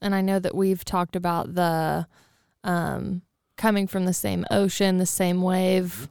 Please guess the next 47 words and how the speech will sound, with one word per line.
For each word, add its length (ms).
How 180
can 180
you 60
make 220
fun 200
of 120
something 360
that's 220
the 120
exact 380
same 220
for 140
you? 260
Um, 600
but 260
we 200
read 260
it 80
in 120
an 120
Albert 260
Einstein 540
quote 320
that 160
the 100
biggest, 720
the 280
biggest 400
illusion 420
that 180
we 140
all 200
suffer 380
from 320
is 280
the, 440
not 220
only 200
the 100
separation 760
from 180
the 120
creator, 580
but 140
the 80
separation 640
that, 240